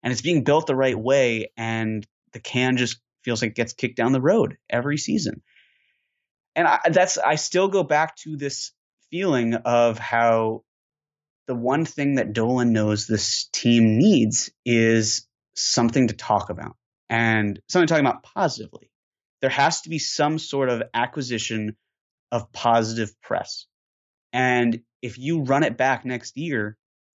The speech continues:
you're, there's really nothing to boast about. I mean, even with this draft class, right? I feel like, um, that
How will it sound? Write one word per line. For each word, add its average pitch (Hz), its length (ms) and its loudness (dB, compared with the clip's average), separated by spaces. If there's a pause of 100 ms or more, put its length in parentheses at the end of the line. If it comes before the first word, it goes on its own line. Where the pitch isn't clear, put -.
(400)
you're, 120 280 -4
there's 139 200 -2
really 185 200 4
nothing 156 300 0
to 135 80 -4
boast 165 340 -2
about. - 240 -14
I 131 60 -6
mean, 135 280 0
even 208 240 0
with 180 140 0
this 165 140 -4
draft 151 360 0
class, - 300 -4
right? 143 280 0
I 120 100 -4
feel 175 260 -4
like, 143 260 2 (400)
um, 104 400 -2 (720)
that - 200 -4